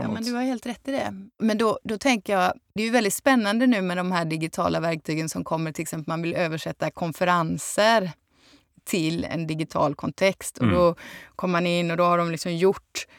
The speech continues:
Speaker 2: bilden av en konferensbyggnad och så går man in i konferensbyggnaden och, eh, och, och så ska det vara liksom känslan av att röra sig i en byggnad. Och då, då kommer jag ju som tänka på,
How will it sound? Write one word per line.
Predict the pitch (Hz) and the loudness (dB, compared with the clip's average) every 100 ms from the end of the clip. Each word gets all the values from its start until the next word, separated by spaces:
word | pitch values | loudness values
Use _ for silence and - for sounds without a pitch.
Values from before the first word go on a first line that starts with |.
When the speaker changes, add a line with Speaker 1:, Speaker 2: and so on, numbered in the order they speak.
| _ - 165 | _ -8 -2
Speaker 2:
bilden | 202 202 185 180 | 0 2 2 2
av | 170 170 | 2 -2
en | |
konferensbyggnad | - 170 180 180 170 151 - 160 160 165 165 170 | -2 -6 -2 0 0 -2 -4 -4 -4 -4 -2 -2
och | 165 | -2
så | 175 | -4
går | |
man | 170 165 | -2 -2
in | 175 185 175 165 | 0 -2 -2 -4
i | 160 | -6
konferensbyggnaden | 170 156 170 165 156 - 156 156 156 160 160 160 160 160 | -8 -4 -2 -2 -6 -6 -4 -2 -4 -2 0 2 0 0
och, | 160 165 156 - - - - - - | 2 2 0 -10 -20 -20 -14 -14 -14
eh, | - 156 147 147 - 156 - - | -8 -6 -2 -2 -2 -2 -4 -4
och, | 95 151 143 | -2 -4 -4
och | 180 | -4
så | - 170 | -4 -2
ska | 180 | -2
det | 170 | 0
vara | 175 | 0
liksom | 160 165 | 0 -4
känslan | - 196 160 - 160 | -2 -2 -2 -2 -2
av | 160 | -2
att | 160 | 2
röra | 180 165 156 156 | 4 4 2 0
sig | 180 | -2
i | |
en | 175 | -2
byggnad. | 180 156 | -2 -2
Och | 180 | -2
då, | 214 - | -2 -2
då | 196 185 | -4 -2
kommer | 294 294 | 2 4
jag | 262 | 4
ju | 196 | 2
som | 196 180 | -2 -2
tänka | 240 190 160 | -2 -2 -2
på, | - 165 | 0 0